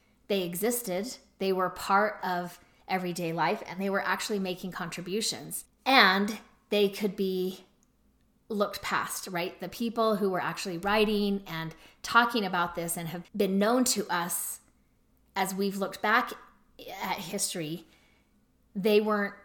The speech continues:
thinking about them. They weren't writing about that or how what they were writing about impacted them at all. So if you think about, like, Aristotle, now Aristotle, you know, we think about his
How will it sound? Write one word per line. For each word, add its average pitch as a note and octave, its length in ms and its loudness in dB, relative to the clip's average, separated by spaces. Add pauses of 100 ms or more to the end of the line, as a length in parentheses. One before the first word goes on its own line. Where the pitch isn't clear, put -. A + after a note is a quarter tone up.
thinking A3 300 2
about D#3+ 240 0
them. D#3+ 180 -6
They F3 120 -4
weren't G#3 300 -2
writing G3 400 2
about D#3 280 -6
that - 240 -8 (520)
or G#3+ 180 4
how G3 640 6 (340)
what A3 300 4
they G#3 120 4
were F#3 140 2
writing F3 360 0
about E3+ 420 -2
impacted F#3 520 -4
them E3 380 -4 (320)
at F#3 100 0
all. F3 400 2 (380)
So F#3+ 500 4
if A3 140 -4
you A3 80 -2
think B3 200 -2
about, G3 340 4
like, F3 220 -2 (400)
Aristotle, F#3+ 760 0 (520)
now F#3+ 220 0
Aristotle, G3+ 800 6 (1000)
you G3+ 140 -2
know, E3+ 100 -2
we F#3 180 -2
think A3 240 -2
about F3 380 2
his F#3+ 340 -2